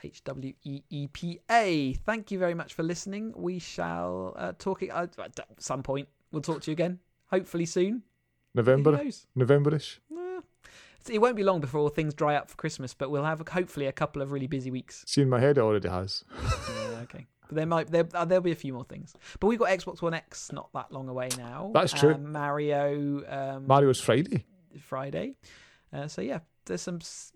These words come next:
Speaker 1: gaming stuff coming.
Speaker 2: No, that's true. It's still, it's, it's like, uh, peak, peak games over the next sort of four or five weeks.
Speaker 1: Yep.
Speaker 2: Um. So yeah.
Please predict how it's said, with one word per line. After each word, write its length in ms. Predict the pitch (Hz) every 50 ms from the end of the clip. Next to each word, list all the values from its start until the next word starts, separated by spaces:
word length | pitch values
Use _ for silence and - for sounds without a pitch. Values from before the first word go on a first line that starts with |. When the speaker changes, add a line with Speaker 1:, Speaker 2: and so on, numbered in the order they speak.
| - -
Speaker 1:
gaming 340 | - 156 156 151 147 139
stuff 340 | 127 - - 139 - - - _ -
coming. 200 | - 131 127 123
Speaker 2:
No, 160 | 160 165 160
that's 200 | 165 170 160 -
true. 200 | - 139 127 123
It's 100 | 123 -
still, 220 | - 160 151 147 135
it's, 260 | 123 123 107 - -
it's 220 | 143 120 110 -
like, 360 | - 123 117 - - _ - - - -
uh, 60 | 135 131 - - - 165 156 123 -
peak, 200 | - - 147 - _ _ -
peak 180 | - 147 - -
games 340 | 127 117 117 123 131 117
over 160 | 123 113 107 110
the 60 | 107
next 220 | 110 110 - - -
sort 120 | 123 -
of 80 | 98 -
four 140 | - 123 113
or 40 | -
five 260 | - 117 104 101 95
weeks. 400 | 117 - - - - - - - _ _ _ _ _ _ _ _ _
Speaker 1:
Yep. 240 | 190 - - _ - - -
Speaker 2:
Um. 580 | 113 104 101 101 98 98 95 95 95 95 98 104 98 - _ _ -
So 300 | - - - 104 98 98 - -
yeah. 140 | 104 101